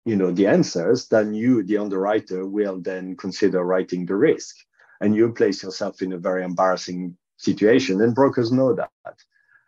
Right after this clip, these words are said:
Um, so that were, uh, so basically, what I'm trying to say is the, the underwriting, you keep on learning, and you keep, you really have to look at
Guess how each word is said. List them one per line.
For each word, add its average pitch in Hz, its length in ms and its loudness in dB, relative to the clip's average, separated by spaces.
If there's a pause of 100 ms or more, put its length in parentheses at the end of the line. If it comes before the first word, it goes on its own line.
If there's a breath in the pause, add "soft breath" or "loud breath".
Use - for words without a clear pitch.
(140)
Um, 104 520 0 (300)
so - 200 0
that 143 300 2
were, 110 520 2
uh, 95 500 -4 (500)
so 113 400 0 (680 soft breath)
basically, 98 920 2
what 107 420 -2
I'm 120 100 0
trying 113 280 -2
to - 100 -8
say 123 240 -2
is 90 140 -4
the, 107 220 0
the 113 140 -2
underwriting, 117 680 -2
you 98 140 -8
keep - 280 -6
on 95 220 -2
learning, 87 580 -6 (140)
and 101 240 -2
you 104 140 2
keep, 107 260 2
you 107 180 2
really 117 500 2
have 107 260 -4
to 107 120 -4
look 101 460 -4
at 87 260 -4